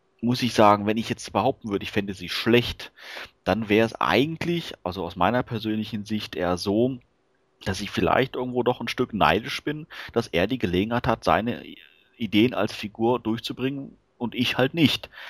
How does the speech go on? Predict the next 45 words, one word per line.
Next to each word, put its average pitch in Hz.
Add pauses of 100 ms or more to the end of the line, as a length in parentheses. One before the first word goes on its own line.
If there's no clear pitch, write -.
(360)
Aber 135
wenn 113
ich 117
das -
mal 113
beiseite, 120
äh, -
stelle, 147
muss 135
ich 127
sagen, 123
finde 127
ich 117
selbst -
Figuren 120
wie 117
Mighty, 104
wie 110
Mighty 104
Spector -
nicht 98
sonderlich, 98 (540)
äh, 90
hässlich -
oder, -
oder, 85
oder, -
oder 87
schlecht -
oder 92
sowas -
alles. -
Ob -
sie 117
nun 104
wirklich 117
zu, -
wirklich 120
dazu 139
passt, 127 (340)
muss 110
jeder 117
für 101
sich 120
entscheiden. 90